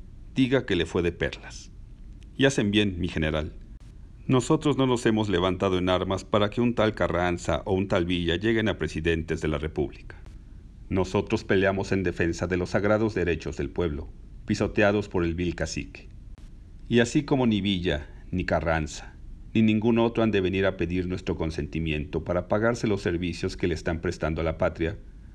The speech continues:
tampoco nosotros tenemos necesidad de pedirle licencia a nadie.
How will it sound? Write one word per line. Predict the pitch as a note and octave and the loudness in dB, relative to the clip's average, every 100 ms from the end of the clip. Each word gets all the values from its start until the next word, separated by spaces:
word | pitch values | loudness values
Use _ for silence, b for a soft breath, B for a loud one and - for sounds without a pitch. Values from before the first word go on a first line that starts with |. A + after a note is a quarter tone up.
| B B | B B
tampoco | - C#3+ D3 D3 | 2 2 2 2
nosotros | C3+ C3 A#2 A#2+ A#2 | 2 2 0 2 0
tenemos | G2 G2+ G2 G#2 | 2 2 2 0
necesidad | G2+ - E2+ F2 F2+ | -2 -2 -2 2 2
de | F2 | 0
pedirle | F2 E2 E2+ F2 E2 | -2 -2 0 0 0
licencia | D2 - D#2 D2 D#2+ | -2 -2 -4 -2 -2
a | |
nadie. | D2 C2+ - - | -2 -6 -12 -18